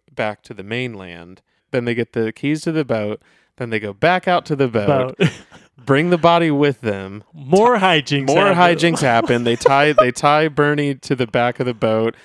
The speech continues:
Speaker 1: Then, it, then as they hit a wave, oh,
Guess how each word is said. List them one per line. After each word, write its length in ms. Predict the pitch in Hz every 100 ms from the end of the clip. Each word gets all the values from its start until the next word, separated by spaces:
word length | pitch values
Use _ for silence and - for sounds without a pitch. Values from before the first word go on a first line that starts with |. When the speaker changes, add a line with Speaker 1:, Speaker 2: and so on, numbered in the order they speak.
| _ _
Speaker 1:
Then, 140 | - 127
it, 200 | 127 107
then 180 | 123 123
as 160 | 120
they 140 | 117 110
hit 260 | 123 127
a 80 | 113
wave, 640 | 113 143 151 131 123 123 - _ -
oh, 240 | 151 117